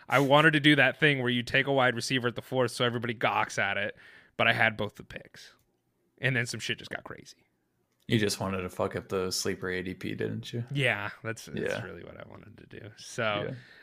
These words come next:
Speaker 2: Yeah.
Speaker 1: um,
Speaker 2: Job accomplished.
Speaker 1: Yeah, job accomplished. Uh, before we wrap this up, Yeti, I do just want to give,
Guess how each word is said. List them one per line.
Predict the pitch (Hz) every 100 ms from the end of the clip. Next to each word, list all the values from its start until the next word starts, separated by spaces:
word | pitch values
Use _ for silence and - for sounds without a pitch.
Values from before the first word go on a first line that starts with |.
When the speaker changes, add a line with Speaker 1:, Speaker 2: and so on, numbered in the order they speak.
| -
Speaker 2:
Yeah. | 131 127 113 107 104
Speaker 1:
um, | 98 98
Speaker 2:
Job | - 98 98
accomplished. | 98 101 92 104 101 - - - -
Speaker 1:
Yeah, | 120 95
job | 98 98
accomplished. | 95 98 101 - - - - -
Uh, | 156 156
before | 185 185 294 320
we | 285
wrap | 180 175
this | 170 160
up, | 156
Yeti, | 156 -
I | 151
do | 143 185
just | 233 247 -
want | 170 170
to | - 170
give, | 131 139 143 135 123 -